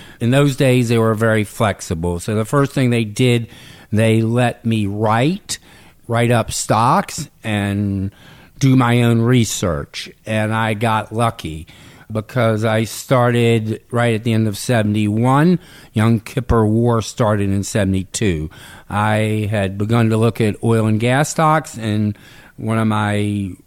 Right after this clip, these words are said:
big recommendations was Houston Oil and Gas, which went from ten to a hundred and ten in a period of maybe four months because it was at a big, gigantic gas discovery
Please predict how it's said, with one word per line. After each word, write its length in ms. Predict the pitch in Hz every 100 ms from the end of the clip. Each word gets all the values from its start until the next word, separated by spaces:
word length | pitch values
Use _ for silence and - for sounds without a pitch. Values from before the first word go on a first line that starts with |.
| _
big 240 | 139 123
recommendations 880 | 123 123 123 113 135 151 175 160 135
was 260 | 113 107 101
Houston 480 | 113 127 - 123
Oil 260 | 113 113 110
and 160 | 104 101
Gas, 540 | 120 135 160 175 - - - - -
which 380 | 120 117 113 -
went 340 | 123 117 110 -
from 520 | 120 107 107 98 - _
ten 500 | - 151 151 156 156 - - - -
to 100 | 117
a 80 |
hundred 300 | 113 131 127
and 260 | 117 113 107
ten 520 | - 139 151 196 208 - - -
in 300 | - 107 110
a 120 | 107 104
period 600 | - 127 123 113 110 107
of 440 | 104 104 101 101
maybe 1000 | 101 113 120 123 131 131 123 120 113 104 - - - - - -
four 360 | - 139 131
months 500 | 117 123 147 185 -
because 720 | - 120 - 123 117 110 101 110
it 40 |
was 420 | 110 107 110 - -
at 160 | 113
a 100 | 110
big, 680 | 107 104 - 151 151 139 120
gigantic 640 | - 123 120 127 120 110 110
gas 420 | 117 135 139 -
discovery 800 | 151 - 156 151 165 180 185